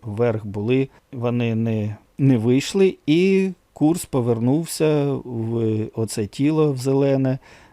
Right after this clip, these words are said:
е, свічок, повертався нижче. Тобто спроби були, і ми можемо констатувати і тут, що це, можливо, буде розвернення, і мину-, і наступний місяць вже буде червоним, тобто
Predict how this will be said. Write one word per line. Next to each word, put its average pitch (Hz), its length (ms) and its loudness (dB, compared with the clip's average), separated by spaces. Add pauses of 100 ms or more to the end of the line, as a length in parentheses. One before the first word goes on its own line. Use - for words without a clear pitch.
е, 113 200 -2
свічок, 123 720 -2 (200)
повертався 120 920 0 (200)
нижче. 113 500 -4 (280)
Тобто 127 340 2
спроби 135 460 2
були, 131 560 0
і 120 140 -2
ми 113 140 0
можемо 160 400 -2
констатувати 131 840 -2
і 143 100 4
тут, 117 400 -2
що 104 380 -6 (260)
це, 139 380 0
можливо, 123 540 2
буде 113 340 -2
розвернення, 147 760 2
і 135 120 4
мину-, 127 300 4 (100)
і 131 140 2
наступний 123 640 0
місяць 180 720 -2
вже 127 440 -2
буде 120 640 0 (120)
червоним, 160 800 0
тобто 117 720 0